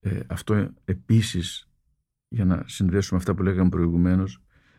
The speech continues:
επίσης είναι γραμμένο στο Ευαγγέλιο. Μακάρι να μην ήταν, είναι γραμμένο όμως, να αγαπάς τους εχθρούς σου. Και αυτό είναι το, το, το πιο ακραίο σημείο, το πιο αβάσταχτο σημείο, το πιο ακατόρθωτο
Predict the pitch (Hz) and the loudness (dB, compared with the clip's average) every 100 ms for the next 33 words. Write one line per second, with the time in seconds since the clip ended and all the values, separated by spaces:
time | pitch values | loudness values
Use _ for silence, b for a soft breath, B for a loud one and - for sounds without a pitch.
0 | b - - - 113 - 90 - 98 90 | b -8 -4 2 2 2 -6 -4 -2 0
1 | 92 87 90 85 85 85 82 85 78 73 | 2 2 2 0 -2 -2 -2 -2 -2 0
2 | 85 85 107 107 98 95 101 95 78 - | -2 0 0 2 2 2 2 0 -4 0
3 | 110 95 92 87 92 90 82 - 113 - | 2 2 2 0 2 2 0 -4 -8 -12
4 | - _ _ _ _ _ - 92 90 95 | -20 _ _ _ _ _ -4 -2 -2 -2
5 | 98 - 90 - 92 85 - - b b | -6 -4 -8 -4 -4 -4 -8 -20 b b
6 | b b b b - 101 123 123 127 - | b b b b -6 -2 2 2 2 -2
7 | - _ _ _ _ _ - - - - | -10 _ _ _ _ _ -12 -12 -16 -20
8 | _ _ _ _ - - - 110 107 113 | _ _ _ _ -8 -4 0 0 0 -2
9 | 104 95 - 87 95 107 - - - 104 | 0 -2 -2 -2 0 -2 -4 -8 -6 -6
10 | 101 - b b b b b b _ - | -6 -8 b b b b b b _ -4
11 | 95 90 113 - 92 - 76 - 87 101 | -2 2 2 0 -8 -12 -10 -6 -4 -2
12 | 101 95 - 110 - 95 - 127 117 - | -4 -8 -6 -6 -2 -6 2 2 2 -4
13 | - - | -16 -16